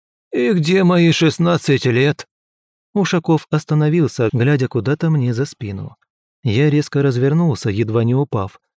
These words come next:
но всё же сумел сохранить равновесие и увидел, как к реке спускаются девушки по вполне удобной, специально протоптанной тропинке. Зрелище действительно было достойно восхищения.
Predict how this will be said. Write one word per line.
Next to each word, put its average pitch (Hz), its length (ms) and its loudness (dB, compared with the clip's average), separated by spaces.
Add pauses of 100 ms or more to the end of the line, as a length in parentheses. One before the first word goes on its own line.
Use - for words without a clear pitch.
но 156 160 2
всё 151 220 0
же 147 80 2
сумел 151 420 0
сохранить 113 460 -2
равновесие 113 680 0
и 120 140 0
увидел, 139 500 2
как 123 260 -2
к - 60 -14
реке 123 320 0
спускаются 143 680 -2
девушки 120 640 -2
по 123 100 -4
вполне 110 400 0
удобной, 139 520 0 (440)
специально 151 600 0
протоптанной 113 600 -2
тропинке. 104 720 -6 (640)
Зрелище 131 640 2
действительно 123 680 -2
было 110 240 2
достойно 110 480 0
восхищения. 107 880 -4